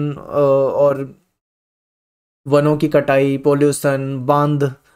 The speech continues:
कई तरह की चीज़ें हैं इसमें पर्यावरण वाले चैप्टर में, वो सारी समस्या दुनिया भर के देशों के सामने आ रही है। आगे आप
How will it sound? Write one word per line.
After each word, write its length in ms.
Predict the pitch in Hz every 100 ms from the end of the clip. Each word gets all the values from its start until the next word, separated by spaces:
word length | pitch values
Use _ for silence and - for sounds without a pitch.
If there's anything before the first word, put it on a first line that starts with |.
| -
कई 140 | 202 208
तरह 180 | 214
की 100 | 208
चीज़ें 240 | 190 170 165
हैं 60 | 165
इसमें 300 | 175 170 160
पर्यावरण 420 | 151 151 151 156
वाले 200 | 143 147
चैप्टर 280 | 147 - 147
में, 100 | 160
वो 140 | 160
सारी 260 | 180 170 165
समस्या 340 | 165 147 170
दुनिया 260 | 151 151 151
भर 120 | 143
के 120 | 143
देशों 240 | 131 127 135
के 80 | 143
सामने 280 | 135 127
आ 60 | 127
रही 100 | 147
है। 60 | 156
आगे 180 | 156 156
आप 220 | 147